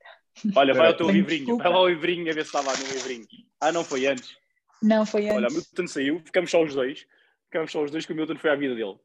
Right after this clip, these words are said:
Speaker 1: Tinha uma coisa
Speaker 3: Então.
Speaker 1: para fazer. Não sei, ele saiu.
Speaker 3: Tinha uma consulta
Speaker 1: Foi à vida
Speaker 3: às cinco.
Speaker 1: dele. <laughs> Tinha uma consulta, ele disse, "Olha, então é assim, se não sabes o que é que é, se não sabes o nome da cidade, eu vou à minha vida." Pronto, epá, é assim.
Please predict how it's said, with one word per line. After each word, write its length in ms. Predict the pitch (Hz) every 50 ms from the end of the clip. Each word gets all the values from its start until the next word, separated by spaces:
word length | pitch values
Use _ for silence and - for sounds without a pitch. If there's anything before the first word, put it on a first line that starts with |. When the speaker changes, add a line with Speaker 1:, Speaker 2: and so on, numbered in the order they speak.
| _
Speaker 1:
Tinha 140 | - 147 156
uma 180 | - - - 160
coisa 240 | - 190 247 208 180
Speaker 3:
Então. 160 | 196 170 175
Speaker 1:
para 40 | 147
fazer. 600 | - 165 170 156 - 156 156 170 - 165 - - _ _ _ _ _ _ _ _ _ _ _ _ - - _ -
Não 80 | - 170
sei, 200 | - - 294 359
ele 120 | 302 185
saiu. 160 | - - 117 120 277 302 -
Speaker 3:
Tinha 140 | - 262 254
uma 140 | 254 262 247
consulta 420 | 262 269 262 - 254 214 - - 247
Speaker 1:
Foi 140 | 208 -
à 20 | -
vida 80 | - 135
Speaker 3:
às 60 | 156
cinco. 0 |
Speaker 1:
dele. 120 | 180 175 - - - - - _ _ - - _ _ _ _ _
<laughs> 360 | - - 214 226 - - - _
Tinha 200 | - 165 156 160
uma 120 | 160 165 156
consulta, 380 | - 156 156 - 185 185 -
ele 80 | 165 143 131
disse, 120 | - - 131
"Olha, 180 | 110 98 101
então 160 | 104 - 139
é 80 | 147 156
assim, 200 | 139 - 107 95
se 100 | - -
não 80 | 143 139
sabes 260 | - 165 170 160 156
o 40 | 156
que 80 | - 165
é 40 |
que 120 | 139 - 151
é, 140 | 151 165 180 - _ _ _
se 60 | - -
não 80 | 156
sabes 240 | - 190 196 254 214
o 40 | 180
nome 120 | 180 226 262
da 80 | -
cidade, 300 | - - 151 165 180 185
eu 40 | 175
vou 80 | 165 170
à 40 | 147
minha 160 | 151 147 135
vida." 300 | 113 113 101 104 101 - _ _ _ _ _ _ _ _ _ _ _ _ - -
Pronto, 300 | - 190 254 - - 392
epá, 280 | 320 - 117 107 101
é 100 | 104 110
assim. 240 | 110 - - 123